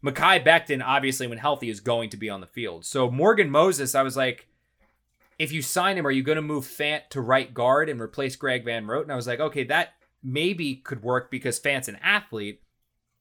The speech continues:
But the whole reason that Fant signed with the Jets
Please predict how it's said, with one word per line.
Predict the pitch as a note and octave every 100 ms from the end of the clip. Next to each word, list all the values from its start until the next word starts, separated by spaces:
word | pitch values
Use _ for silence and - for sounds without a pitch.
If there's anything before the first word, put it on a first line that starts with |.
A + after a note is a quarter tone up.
| _ _
But | C#3+ D#3+
the | E3
whole | D3+ A3 G3+
reason | G#3 A3+ F3
that | C3+
Fant | - E3+ D#3+
signed | - - D3+ E3 D3+
with | D3 C#3+
the |
Jets | - F3+ F#3+ A#2+ -